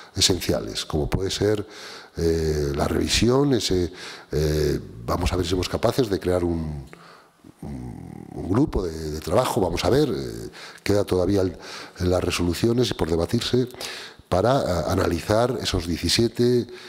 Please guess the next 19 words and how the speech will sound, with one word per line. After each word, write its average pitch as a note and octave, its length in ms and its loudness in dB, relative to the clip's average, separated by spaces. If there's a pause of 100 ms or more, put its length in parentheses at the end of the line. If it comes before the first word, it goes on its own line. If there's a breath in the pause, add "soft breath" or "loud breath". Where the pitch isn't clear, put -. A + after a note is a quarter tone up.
(220 loud breath)
eh, E2+ 600 2
c-, - 260 -10
centros, G2+ 800 0 (200 loud breath)
consultorios G#2 640 0
locales, A2+ 400 2
perdón, A#2 420 -2 (360 loud breath)
que - 160 0
como E2+ 220 0
saben, A#2 460 2
eh, E2+ 280 0 (380 loud breath)
eh, F2 240 2
bueno, F#2 240 2
se - 140 2
redujo G2+ 680 2
el F#2+ 80 2
horario F#2+ 360 2
nocturno G2 560 0
de C#3 100 4
ellos. - 340 -6